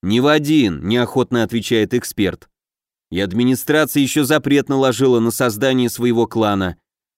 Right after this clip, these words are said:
«Наверное», глубокомысленно изрекает ведущий.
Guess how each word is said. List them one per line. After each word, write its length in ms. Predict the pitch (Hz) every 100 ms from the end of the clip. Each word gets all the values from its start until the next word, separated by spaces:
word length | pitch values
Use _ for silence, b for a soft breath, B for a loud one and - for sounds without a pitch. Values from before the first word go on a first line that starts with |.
| _ -
«Наверное», 680 | 104 123 113 104 104 190 208
глубокомысленно 920 | 180 170 160 170 165 165 165 160 156
изрекает 500 | 131 143 139 139 131
ведущий. 600 | 139 131 123 - 123